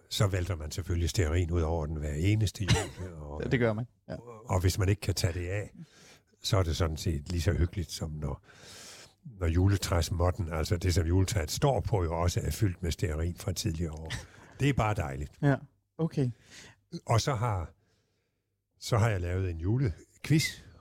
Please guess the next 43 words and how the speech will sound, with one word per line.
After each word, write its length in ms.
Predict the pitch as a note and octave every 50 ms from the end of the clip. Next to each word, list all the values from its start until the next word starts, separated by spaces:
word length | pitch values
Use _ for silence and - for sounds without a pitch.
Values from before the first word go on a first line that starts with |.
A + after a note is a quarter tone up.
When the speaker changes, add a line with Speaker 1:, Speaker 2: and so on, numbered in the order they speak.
| - _ _
Speaker 1:
også, 360 | - G2 G2+ G2+ - - G#2 - - -
fordi, 460 | - - - - F#2+ F#2 G2+ F#2+ E2+ D#2 - _ _ _ _
fordi 160 | - - A2
Speaker 2:
Ja. 200 | A#2+ G#2+ F#2+ G#2+
Speaker 1:
vi 60 | D3 F#3
skal 140 | - -
jo 100 | G2 F2
rundt 220 | E2+ F2+ A2 A2+ G#2+
om 80 | F#2
julebordet 560 | F#2 G2 A2 B2+ B2 B2+ G2+ E2+ D#2 D2+ D2 -
forudse, 800 | - - - - B2+ A#2 A2+ B2+ A#2 - - - F#2+ D2+ C#2 C#2
hvad 120 | D2+ D#2+ D#2
der 100 | D#2+ D#2+
nu 120 | E2 F2+
vil 120 | F2+ F2 -
ske 440 | - - A2+ G2+ - - - - _ _
i 80 | - F#2+
det 140 | E2 D#2+
kommende 320 | - B2+ C3+ C3+ C#3 A#2+ E2+
år, 240 | D2 C#2+ D2 D2 -
frem 240 | - - G#2 G2+
Speaker 2:
Ja. 80 | D#3+ D3+ D#3 E3
Speaker 1:
til 100 | G2+ F#2+
næste 280 | F#2+ C3+ - - - -
jul. 220 | F2 C#2+ C#2+ C#2+ - - - - _ _ _ -
Speaker 2:
Ja. 140 | C#3+ C#3 B2+ - - _ _
Speaker 1:
Og 120 | - A2 -
finde 300 | - B2 A2+ A2 A2 G2
vinderen 420 | G#2+ A2 A#2 B2+ A2 G2 E2+ C#2+
fra 200 | - - - F2
sidste 340 | - - - - - - E2
jul. 240 | C#2+ C#2 C#2 D2 C2 - - -
Speaker 2:
Ja. 140 | D3 C#3 - - _ _ _ _ _ _ _ _ _ _ _ _ _ _ _ _ _ _ _ _ -
Ja. 180 | D#3+ D#3 F3 - - _ _ _ _ _ -
Speaker 1:
Den 120 | C#3+ D3+
har 100 | A#2+ B2
jeg 100 | A2 F#2+
ikke 120 | G#2+ - -
fået 180 | - G2 E2+
lavet 240 | E2 D#2+ F2 F#2+ F#2+
endnu. 220 | E2+ D2+ D2 C#2 - _ -
Speaker 2:
Den 120 | D3+ D3+ C#3+
kommer. 260 | - E3 C#3+ A2+